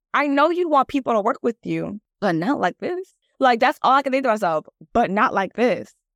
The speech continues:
You could be an amazing pose coach. I love that for you. Do not make people think that they're gonna sit through a four-hour course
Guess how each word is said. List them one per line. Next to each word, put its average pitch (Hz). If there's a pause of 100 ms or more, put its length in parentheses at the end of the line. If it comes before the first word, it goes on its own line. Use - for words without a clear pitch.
(280)
You 294
could 311
be 269
an 220
amazing 190
pose 208
coach. - (380)
I 233
love 214
that 175
for 160
you. - (680)
Do 349 (160)
not 349
make 302
people 262
think 214 (580)
that 214
they're 226
gonna 285
sit 240
through 190
a 170 (140)
four-hour 220
course 185